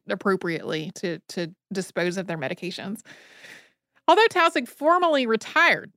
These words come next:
in nineteen sixty-three, she kept up an almost full-time patient load afterwards, saying, quote, "Now that I'm retired, I'm much too busy to stop working."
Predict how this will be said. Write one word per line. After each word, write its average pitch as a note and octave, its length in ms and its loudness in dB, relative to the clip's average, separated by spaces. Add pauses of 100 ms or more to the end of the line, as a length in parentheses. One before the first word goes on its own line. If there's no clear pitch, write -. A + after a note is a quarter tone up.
in G3+ 120 -2
nineteen C4 340 0
sixty-three, B3+ 640 -2
she D#4 160 -2
kept A4 260 0
up A4+ 100 2
an B3+ 140 4
almost C4 540 0
full-time A#3+ 680 2
patient A#3 500 -4
load F3+ 260 2
afterwards, F3 800 0
saying, G#3 460 0
quote, A3+ 320 2
"Now C4 240 2
that F4+ 80 0
I'm E4 180 0
retired, C#4 460 2
I'm B3+ 200 0
much G3+ 280 -2
too A3+ 160 -2
busy A3 240 2
to E3+ 80 -6
stop F#3+ 320 -2
working." G#3+ 500 -6